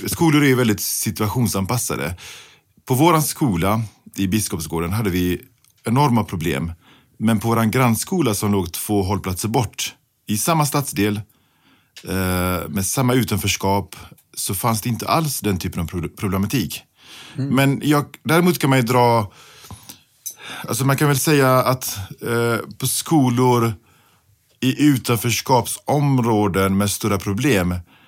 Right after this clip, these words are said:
Speaker 1: någonstans där kan man väl dra gränsen att, okej, där tror jag någonstans att problematiken ser snarlik ut.
Speaker 2: Mm.
Speaker 1: Alltså, du kan gå till Hjulstaskolan, du kan gå till, eh, eller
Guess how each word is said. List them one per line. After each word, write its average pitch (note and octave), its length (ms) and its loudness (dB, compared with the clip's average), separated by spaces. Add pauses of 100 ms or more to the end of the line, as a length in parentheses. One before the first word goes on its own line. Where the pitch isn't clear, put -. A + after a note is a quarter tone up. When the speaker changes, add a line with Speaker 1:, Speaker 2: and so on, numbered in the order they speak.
(140)
Speaker 1:
någonstans B2+ 440 0
där C#3 240 0
kan A#2+ 100 -2
man A2 100 2
väl G2+ 120 0
dra F#2+ 140 2
gränsen G#2 500 2
att, E2 120 -4
okej, G2 200 -2
där A#2+ 320 0
tror C#3+ 440 0
jag A#2+ 160 4
någonstans G2+ 800 0
att - 280 -6
problematiken F#2+ 640 -4
ser F#2 160 -6
snarlik F#2 640 0
ut. A#2+ 420 -2 (280)
Speaker 2:
Mm. A2 140 0
Speaker 1:
Alltså, G2 160 -4
du G#2 100 -4
kan A2+ 160 0
gå A#2+ 180 0
till G2+ 320 -2 (600)
Hjulstaskolan, G2 960 -2
du G2 100 -2
kan G#2 120 -2
gå G2 180 0
till, F#2+ 300 -2
eh, F#2 160 -2 (380)
eller F#2+ 240 0